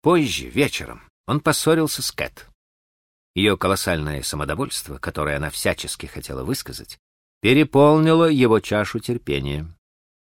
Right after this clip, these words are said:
Дешёвенькие танцульки, хождение с кавалерами в кино на дешёвые места, чулки из поддельного шёлка, которые беспрестанно расползаются. Вот что её вполне удовлетворяет.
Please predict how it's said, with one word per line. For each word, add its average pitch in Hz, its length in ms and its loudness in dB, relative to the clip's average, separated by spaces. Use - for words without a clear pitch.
Дешёвенькие 107 560 0
танцульки, 110 680 -2
хождение 107 520 -2
с - 100 -4
кавалерами 110 600 4
в - 100 -10
кино 104 420 4
на 113 120 0
дешёвые 107 500 0
места, 104 640 -2
чулки 113 420 0
из - 140 -4
поддельного 113 580 -2
шёлка, 110 640 0
которые 104 400 -2
беспрестанно 143 1080 -2
расползаются. 113 1000 -2
Вот 349 220 -2
что - 180 -4
её 294 200 4
вполне 143 440 2
удовлетворяет. 107 960 2